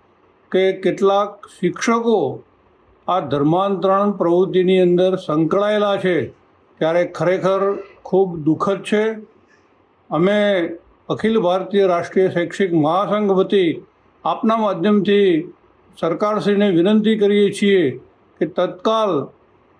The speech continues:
નાતાથી કરીને ઉમરગામ સુધીના જે જનજાતિ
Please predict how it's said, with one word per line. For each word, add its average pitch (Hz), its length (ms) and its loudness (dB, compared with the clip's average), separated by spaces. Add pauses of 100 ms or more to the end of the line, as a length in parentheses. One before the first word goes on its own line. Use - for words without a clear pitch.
(580)
નાતાથી 185 680 0
કરીને 208 480 2 (600)
ઉમરગામ 226 440 0 (120)
સુધીના 208 520 2
જે 202 100 4 (180)
જનજાતિ 202 480 0